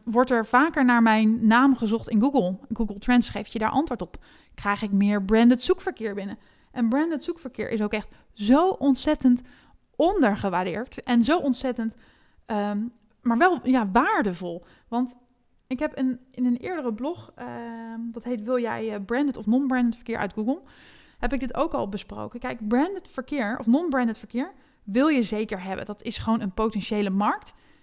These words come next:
die je wilt kunnen bedienen. Die omzet ga je niet laten liggen. Maar we zijn er wel een beetje in doorgeslagen dat we zo ontzettend streven naar non-branded verkeer en niet meer doorhebben wat de waarde is van branded verkeer. En in dat blogartikel maak ik ook een,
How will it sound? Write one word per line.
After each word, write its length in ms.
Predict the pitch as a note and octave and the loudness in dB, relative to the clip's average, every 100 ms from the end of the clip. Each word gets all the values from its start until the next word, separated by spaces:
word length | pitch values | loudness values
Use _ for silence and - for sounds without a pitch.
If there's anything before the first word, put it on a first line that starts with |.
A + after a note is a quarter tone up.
| - | -8
die 120 | G#3+ | -2
je 100 | A3 | 0
wilt 180 | C#4 - | -2 0
kunnen 200 | A#3 A3 | 0 2
bedienen. 320 | A#3 G3 F#3+ | 0 -2 -4
Die 140 | G#3+ | -6
omzet 300 | C#4 D#4 A#3 | -2 0 -2
ga 180 | - G3+ | -4 -4
je 120 | G3 | 2
niet 180 | G3+ B3+ | 4 2
laten 300 | G#3+ G3 F#3+ | 0 -6 -4
liggen. 360 | G3+ B3 - - _ _ _ _ | 0 -2 -4 -14 _ _ _ _
Maar 140 | A#3 | -6
we 60 | A#3+ | -2
zijn 180 | C4 B3+ | 0 2
er 140 | A#3+ | 2
wel 140 | A#3+ D#4+ | 0 0
een 120 | B3+ | 0
beetje 280 | A3+ A3+ A3 | 0 -2 -4
in 140 | G#3 | -6
doorgeslagen 840 | G#3+ C#4+ D4+ A#3+ - A3 G#3 G#3+ - _ _ | -4 -4 -6 -10 -10 -10 -8 -12 -12 _ _
dat 140 | - G#3+ | -12 -4
we 100 | G#3 | 0
zo 160 | G#3+ | 2
ontzettend 480 | D4 B3 G#3 A3+ G#3 | 2 0 -2 -4 -4
streven 400 | - A#3 A#3 G3+ | -4 2 2 2
naar 160 | F#3+ F#3 | 0 0
non-branded 640 | G3 A#3+ E4 D4 C#4 C#4 | 4 4 2 0 0 0
verkeer 380 | - A#3+ A#3+ F4 - _ _ | -6 -6 -4 -4 -10 _ _
en 160 | - G#3+ | 0 2
niet 160 | D#4+ | 4
meer 160 | C4 G#3+ | 2 2
doorhebben 480 | A#3 C4+ A#3 A3+ G3+ | 4 4 2 0 -2
wat 120 | G#3 | -4
de 100 | F#3+ | -2
waarde 380 | G3+ B3+ B3+ A#3 | 0 2 2 0
is 120 | - | -6
van 180 | G3+ F#3 | -4 -2
branded 380 | G#3 C4 G3 | 2 4 2
verkeer. 360 | - G3 - F#3 _ _ _ _ - | -2 -12 -12 -14 _ _ _ _ -8
En 140 | A3+ | -2
in 100 | A#3 | 0
dat 160 | B3+ A3 | 0 0
blogartikel 520 | C4 - A3 A#3 A3+ | -4 -6 -10 -8 -6
maak 240 | G#3+ G#3+ | -6 -6
ik 140 | A3 - | -8 -8
ook 180 | G#3+ | -8
een, 180 | G3+ G3 | -8 -10